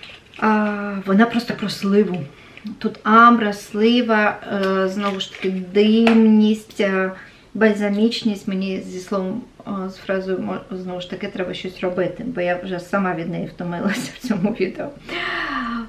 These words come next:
Про коньячну, димну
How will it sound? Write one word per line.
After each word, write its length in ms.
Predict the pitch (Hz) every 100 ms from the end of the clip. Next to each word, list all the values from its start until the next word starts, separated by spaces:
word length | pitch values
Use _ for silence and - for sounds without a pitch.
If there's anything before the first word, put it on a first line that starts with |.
| -
Про 280 | 226 262 302
коньячну, 1300 | - 233 214 196 185 202 247 - - 247 233 233 233 233 - - _ - - -
димну 840 | 180 170 220 220 214 208 202 208